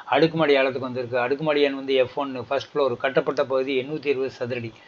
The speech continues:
நூத்தி தொண்ணூத்தி நாலு புவனேஸ்வரி நகர் எக்ஸ்டென்ஷன், மாடம்பாக்கம், சிறுபெரும்புதூர் தாலுகா, காஞ்சிபுரம் மாவட்டம். ஏல விலை பதினேழு லட்சம்.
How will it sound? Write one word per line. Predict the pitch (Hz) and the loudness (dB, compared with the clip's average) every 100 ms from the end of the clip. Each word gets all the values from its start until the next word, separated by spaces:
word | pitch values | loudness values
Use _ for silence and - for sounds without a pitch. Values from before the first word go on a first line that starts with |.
| - - - - | -20 -20 -20 0
நூத்தி | |
தொண்ணூத்தி | 165 165 160 151 | 2 4 4 2
நாலு | 143 139 135 | 0 0 0
புவனேஸ்வரி | 131 151 165 156 147 | 2 4 2 2 0
நகர் | 139 127 | 0 0
எக்ஸ்டென்ஷன், | 131 117 - 135 131 120 | 0 0 -2 -4 -6 -2
மாடம்பாக்கம், | 117 143 147 135 127 135 | 0 2 2 0 0 -2
சிறுபெரும்புதூர் | 135 139 143 135 | -2 0 0 -2
தாலுகா, | 131 123 123 135 | -2 -2 0 -2
காஞ்சிபுரம் | 127 123 139 131 135 123 | 0 0 0 -2 -4 -2
மாவட்டம். | 123 131 123 135 139 131 | -2 -2 -2 -4 -4 -4
ஏல | 123 143 135 | 0 0 0
விலை | 127 139 | -2 -2
பதினேழு | 117 127 135 123 | -6 -4 -4 -4
லட்சம். | 113 - 123 | -6 -6 -8